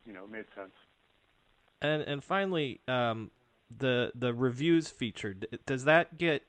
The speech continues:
Speaker 2: um, implemented, uh, even during the beta, or was that something that came later?
Speaker 1: It was pretty early on. Um,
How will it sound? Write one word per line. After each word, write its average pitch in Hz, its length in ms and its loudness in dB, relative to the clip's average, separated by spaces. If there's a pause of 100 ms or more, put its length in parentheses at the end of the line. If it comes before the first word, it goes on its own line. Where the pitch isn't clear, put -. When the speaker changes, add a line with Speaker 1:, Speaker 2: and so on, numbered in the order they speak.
Speaker 2:
um, 117 380 0
implemented, 131 640 -2 (160)
uh, 107 240 -2
even 123 320 -4
during 120 280 -2
the 113 100 -4
beta, 135 400 0
or 120 100 0
was 110 120 0
that 113 160 -4
something 117 240 -4
that 104 120 -6
came 104 260 -6
later? 95 340 -6 (1000)
Speaker 1:
It 196 60 -2
was 220 160 -2
pretty 180 320 0
early 156 280 2
on. 127 480 2
Um, 123 420 -2